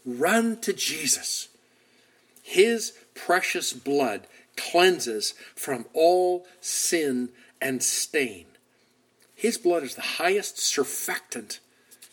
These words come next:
in the universe, in all of creation. Nothing resists the cleansing work of Jesus when we come and say, "Oh, Jesus,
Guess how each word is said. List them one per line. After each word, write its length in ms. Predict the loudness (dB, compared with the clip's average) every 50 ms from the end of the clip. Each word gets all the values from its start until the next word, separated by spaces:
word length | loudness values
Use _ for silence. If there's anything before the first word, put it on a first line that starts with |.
| _ _ _
in 120 | -18 -16 -14
the 60 | -10
universe, 560 | -6 -4 -4 -4 -4 -6 -10 -12 -12 -12 -14 _ _ _ -10
in 160 | -8 -8 -6 -2
all 560 | 0 2 4 6 6 6 6 4 2 2 0
of 140 | -4 -12 -14
creation. 560 | -10 -8 -8 -6 -6 -6 -6 -6 -6 -8 -10 -12 _ _ _ _ _ _ -20 -20 -20 -20 -20 -20 -20 _ _ _ _ _ _ -10
Nothing 640 | -8 -4 2 4 4 4 4 2 -4 -8 -8 -10 -12 -10 -6
resists 760 | -4 -4 -2 -2 -2 -2 -2 -2 -2 -4 -6 -6 -4 -4 -6
the 220 | -6 -10 -14 -16 -14
cleansing 580 | -12 -6 -4 -2 -2 -2 -2 -4 -6 -6 -2
work 220 | -2 -2 -2 -4 -8
of 80 | -14
Jesus 420 | -10 -6 -6 -6 -6 -8 -10 -8 -6
when 160 | -6 -6 -6
we 80 | -6 -8
come 220 | -6 -6 -6 -6
and 100 | -6 -8
say, 200 | -10 -12 -12 -12 -14 -16 -16 -18 -20 -20 -16 -4 0
"Oh, 500 | 4 4 4 6 4 4 2 2 0 -2
Jesus, 640 | -4 -6 -8 -8 -8 -10 -10 -10 -12 -12 -12 -14